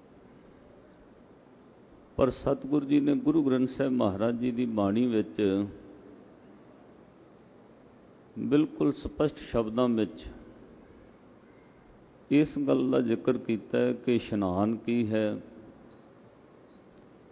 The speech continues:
ਸਰੋਵਰ ਕੀ ਹੈ, ਇਸ਼ਨਾਨ ਕਰਨ ਵਾਲਾ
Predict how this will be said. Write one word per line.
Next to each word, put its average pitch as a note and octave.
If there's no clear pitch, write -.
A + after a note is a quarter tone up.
ਸਰੋਵਰ A2
ਕੀ A#2+
ਹੈ, G#2
ਇਸ਼ਨਾਨ A2+
ਕਰਨ B2
ਵਾਲਾ B2